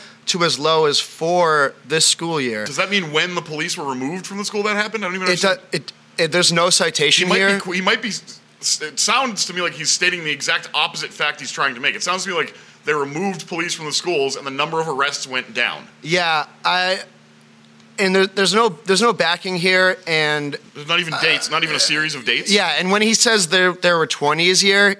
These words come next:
Speaker 1: twenty a year, he doesn't, like, say
Speaker 2: What years?
Speaker 1: when that happened, and that might have been in, like, twenty fifteen when the school
Speaker 2: Yeah,
Speaker 1: resource
Speaker 2: that's
Speaker 1: officers were
Speaker 2: seventeen eighty, dude. It
Speaker 1: Yeah.
Speaker 2: doesn't fucking matter. Like,
Speaker 1: Yeah.
Speaker 2: I mean, <laughs> what are you talking about? <laughs> It's like, yeah, there were twenty arrests in a, twenty arrests in the school year, and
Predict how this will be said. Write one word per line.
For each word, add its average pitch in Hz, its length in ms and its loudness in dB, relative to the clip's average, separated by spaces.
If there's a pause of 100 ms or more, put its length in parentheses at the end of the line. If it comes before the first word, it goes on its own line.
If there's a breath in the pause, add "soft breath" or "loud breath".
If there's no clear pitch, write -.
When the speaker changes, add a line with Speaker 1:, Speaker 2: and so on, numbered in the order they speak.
(140)
Speaker 1:
twenty 180 220 2
a - 20 4
year, 196 220 4
he 175 80 0
doesn't, 160 260 0
like, 135 180 -2
say 135 480 2
Speaker 2:
What 123 160 0
years? 120 340 -2
Speaker 1:
when 156 140 0
that 151 160 0
happened, 135 420 -4
and 131 200 -6
that 135 180 -2
might 127 180 0
have 127 200 -6
been 131 160 0
in, 127 100 -4
like, 123 160 -6
twenty 135 200 -4
fifteen 131 420 -6
when 110 100 -8
the 107 80 -8
school 123 160 -4
Speaker 2:
Yeah, - 100 0
Speaker 1:
resource 156 260 2
Speaker 2:
that's 220 120 2
Speaker 1:
officers 233 400 2
were 254 100 2
Speaker 2:
seventeen 180 520 2
eighty, 165 320 0
dude. 131 180 -4
It 165 60 0
Speaker 1:
Yeah. 165 60 4
Speaker 2:
doesn't 131 160 -2
fucking 165 280 -2
matter. 165 300 0
Like, 135 160 2
Speaker 1:
Yeah. 107 160 -2 (420 loud breath)
Speaker 2:
I 156 100 -4 (100)
mean, 190 180 2
<laughs> - 20 -4
what 202 140 0
are - 20 0
you 180 80 2
talking 196 400 -2
about? 113 340 -2
<laughs> - 80 -18 (460 loud breath)
It's 220 300 -2
like, 202 160 -2
yeah, 202 100 4
there 170 100 2
were 165 60 0
twenty 202 280 2
arrests 185 300 2
in 156 60 -4
a, 147 80 -4 (460 loud breath)
twenty 233 240 2
arrests 202 320 2
in 180 60 -6
the 156 60 -2
school 202 280 2
year, 131 340 2 (420 loud breath)
and 147 440 0